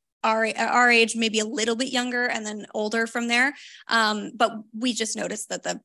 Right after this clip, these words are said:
the viewership just drops off once it gets age restricted, um, just overall, but for everybody, um, which is just kind of unfortunate 'cause it just, just means that we have to be more careful and not,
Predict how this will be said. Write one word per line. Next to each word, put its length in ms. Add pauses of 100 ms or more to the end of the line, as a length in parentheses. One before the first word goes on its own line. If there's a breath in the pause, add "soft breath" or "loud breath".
the 80
viewership 440
just 220
drops 300
off 160
once 200
it 80
gets 220
age 200
restricted, 520 (160)
um, 200
just 260 (180)
overall, 640 (100)
but 220
for 180
everybody, 680 (320 loud breath)
um, 180
which 140
is 100
just 160
kind 160
of 140
unfortunate 500
'cause 140
it 60
just, 200
just 200
means 260
that 220 (340 soft breath)
we 140
have 160
to 60
be 200
more 240
careful 500
and 160
not, 240